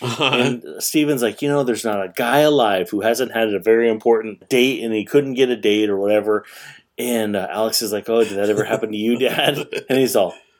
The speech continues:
Speaker 2: "No."
Speaker 1: No. <laughs>
Speaker 2: It was just so funny. He's like, "Well, no."
Speaker 1: <laughs> Not me.
Speaker 2: <laughs> That was hilarious.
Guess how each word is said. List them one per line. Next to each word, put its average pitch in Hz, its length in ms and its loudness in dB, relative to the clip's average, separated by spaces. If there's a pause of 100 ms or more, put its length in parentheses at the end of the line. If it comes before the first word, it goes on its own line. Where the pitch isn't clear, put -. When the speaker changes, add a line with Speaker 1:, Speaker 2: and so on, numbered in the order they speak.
(480)
Speaker 2:
"No." 151 360 0
Speaker 1:
No. - 160 -2
<laughs> - 1300 -2 (360)
Speaker 2:
It 131 140 0
was 127 140 -6
just - 240 -2
so 214 180 4
funny. 202 300 2
He's 135 160 2
like, 123 200 2
"Well, 107 240 -6
no." 117 520 0 (320)
Speaker 1:
<laughs> - 260 -8
Not 123 320 -2
me. 220 340 0
Speaker 2:
<laughs> 214 40 -8 (1000)
That 127 180 2
was 117 160 2
hilarious. 98 580 -2